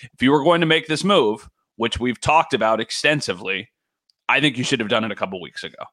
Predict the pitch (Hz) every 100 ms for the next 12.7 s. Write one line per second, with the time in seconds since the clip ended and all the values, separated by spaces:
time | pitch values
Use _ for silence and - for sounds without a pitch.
0 | _ _ - 127 135 139 143 139 135 147
1 | 135 - 135 131 127 123 - 120 110 -
2 | 123 139 139 127 117 117 117 120 - 110
3 | 107 120 117 123 135 120 123 120 120 123
4 | 113 120 113 107 101 98 - - - -
5 | 120 110 - _ _ _ _ _ _ _
6 | 135 135 117 139 143 131 131 - - 160
7 | - 135 120 175 196 143 113 104 107 95
8 | 92 101 _ - 147 170 143 139 139 139
9 | - 135 120 113 - - 139 156 151 143
10 | 139 131 113 - 127 131 165 185 _ _
11 | - 123 123 - 135 117 123 131 131 127
12 | - 117 - 110 98 - 90